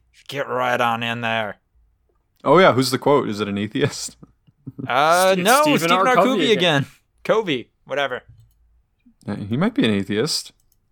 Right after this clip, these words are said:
Speaker 1: Yeah.
Speaker 2: Stephen R. Covey, religion. <laughs> Covey was a Mormon.
Speaker 3: Ah!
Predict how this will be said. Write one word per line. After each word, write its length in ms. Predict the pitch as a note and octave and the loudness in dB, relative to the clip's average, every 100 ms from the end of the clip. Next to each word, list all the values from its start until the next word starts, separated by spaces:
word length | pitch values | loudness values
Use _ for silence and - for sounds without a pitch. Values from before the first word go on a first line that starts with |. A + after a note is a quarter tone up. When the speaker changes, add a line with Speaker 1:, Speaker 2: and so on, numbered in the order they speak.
| _ | _
Speaker 1:
Yeah. 340 | - G3+ D#4+ D4+ - _ _ _ _ _ _ _ _ _ _ _ _ _ _ _ | -10 -8 -8 -12 -18 _ _ _ _ _ _ _ _ _ _ _ _ _ _ _
Speaker 2:
Stephen 580 | - - A#2 B2 B2+ B2 | -20 -8 -6 -4 -4 -4
R. 380 | A2+ G#2+ G#2+ G#2+ | -4 -2 0 -2
Covey, 1200 | G#2+ G#2+ G#2+ G2+ G#2 G2+ G2+ G2+ G2+ G2 G2+ F#2 | -2 -2 -2 -2 -4 -4 -4 -6 -6 -8 -10 -12
religion. 1120 | G2 G2 G2+ D3 C#3 C#3 B2+ A2+ G#2 G2 G#2+ - - _ _ _ _ _ _ _ _ | -16 -14 -8 -6 -2 -2 0 0 -2 -2 -2 -2 -8 _ _ _ _ _ _ _ _
<laughs> 1040 | _ _ _ _ _ _ _ _ _ _ - | _ _ _ _ _ _ _ _ _ _ -8
Covey 320 | - G3 F#3 | 4 6 6
was 160 | D3+ A#2+ | 6 4
a 60 | |
Mormon. 480 | G#2 G#2+ A#2 A2 F#2+ - - _ _ _ _ - - | 2 2 2 0 -4 -8 -20 _ _ _ _ -18 -6
Speaker 3:
Ah! 420 | C#4 F4+ D#4+ | -2 0 0